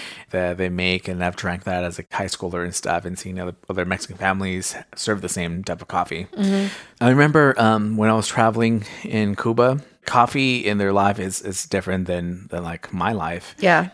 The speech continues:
Speaker 1: And they serve coffee along with their meals. So they serve it in breakfast, uh, lunch, and dinner.
Speaker 2: Wow.
Speaker 1: So they serve it, yeah, three times. It's this small, uh, espresso, like, Cuban coffee drink.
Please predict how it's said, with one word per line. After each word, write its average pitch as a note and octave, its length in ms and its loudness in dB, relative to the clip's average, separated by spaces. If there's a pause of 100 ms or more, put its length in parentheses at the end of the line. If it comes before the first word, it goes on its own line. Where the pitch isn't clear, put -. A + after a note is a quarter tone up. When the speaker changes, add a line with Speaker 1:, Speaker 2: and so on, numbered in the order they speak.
Speaker 1:
And G2 340 0
they G#2 200 -2
serve A2 240 -2
coffee G#2+ 280 2
along G2 220 2
with F#2 120 -4
their F2 100 -6
meals. F2+ 500 -4 (280)
So - 140 -8
they G2 140 -2
serve G2+ 320 0
it F#2+ 220 2
in F2+ 220 -6
breakfast, A#2 800 0 (400)
uh, G2 140 0
lunch, G2+ 300 2
and F#2 120 -6
dinner. F#2 460 -2
Speaker 2:
Wow. E3 380 4
Speaker 1:
So G#2 180 0
they G2 60 0
serve A2 280 2
it, G#2+ 160 4
yeah, E2+ 280 4
three B2 200 -2
times. G#2+ 640 0 (360)
It's - 120 -6
this A#2 160 4
small, G#2+ 800 4 (140)
uh, G#2 80 -2
espresso, G2 540 0
like, F2+ 180 2 (300)
Cuban G2 420 0 (400)
coffee G#2 340 2
drink. - 380 -6